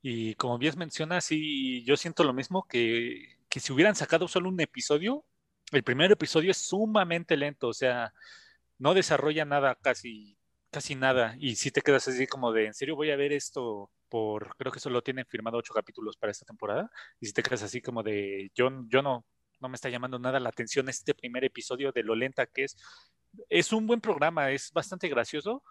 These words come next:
pero sinceramente para mí solo, solo pareciera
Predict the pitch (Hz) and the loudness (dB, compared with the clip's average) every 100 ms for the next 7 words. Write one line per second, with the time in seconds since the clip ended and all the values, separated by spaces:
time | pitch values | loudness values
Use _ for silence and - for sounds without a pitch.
0 | _ _ 123 120 120 107 - - - 127 | _ _ 0 2 2 -2 -12 -14 -12 -12
1 | 123 156 151 160 160 135 120 131 - 147 | -8 -8 -6 -6 -4 -2 -2 -2 -2 0
2 | 139 120 110 110 - - 127 _ _ - | 0 0 -2 -6 -10 -16 -20 _ _ -2
3 | 160 160 - 117 - 147 | 2 2 2 0 2 2